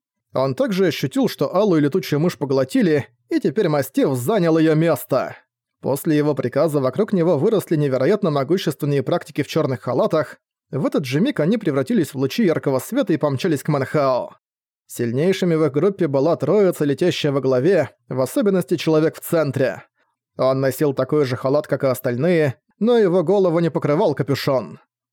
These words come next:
Им оказался мужчина средних лет со спокойным выражением лица, который буквально источала мудрость.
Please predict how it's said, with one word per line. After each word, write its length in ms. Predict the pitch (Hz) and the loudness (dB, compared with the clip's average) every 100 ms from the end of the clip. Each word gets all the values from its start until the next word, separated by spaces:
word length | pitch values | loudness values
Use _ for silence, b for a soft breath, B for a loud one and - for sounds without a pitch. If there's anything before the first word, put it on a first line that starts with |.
| _ | _
Им 180 | - 127 | -4 -2
оказался 440 | 131 135 139 131 135 | 0 0 0 -2 -2
мужчина 380 | 131 - 143 | -2 -2 -2
средних 400 | 123 151 135 131 | -2 -2 -2 -2
лет 180 | 127 156 | 0 -2
со 120 | - | -4
спокойным 500 | 123 131 120 156 139 | -8 -4 0 0 0
выражением 420 | 131 135 147 139 123 | 0 0 0 -2 -2
лица, 520 | 120 - 165 151 - b b b | -4 -2 0 0 -4 b b b
который 280 | 226 311 | -2 0
буквально 420 | 165 - 151 190 143 | 0 0 0 0 0
источала 420 | - 131 139 113 | -4 -2 -2 0
мудрость. 560 | 175 180 147 - - | 0 0 0 -2 -12